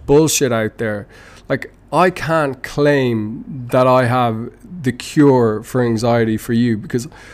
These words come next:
the reality is I don't know your circumstances. If I got to talk to you and got a better understanding and a deeper knowledge of what you've been through in life, then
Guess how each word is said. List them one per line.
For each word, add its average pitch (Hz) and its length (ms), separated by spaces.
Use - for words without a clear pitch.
the 143 120
reality 170 640
is 131 180
I 139 100
don't 147 240
know 139 140
your 127 160
circumstances. 113 1120
If - 160
I 180 120
got 170 180
to 147 60
talk 165 440
to - 100
you 120 80
and 117 140
got 123 160
a 120 60
better 127 340
understanding 123 760
and 113 80
a 110 60
deeper 127 320
knowledge 123 420
of 110 160
what 127 220
you've 113 180
been 143 280
through 120 220
in 110 100
life, 110 260
then 160 420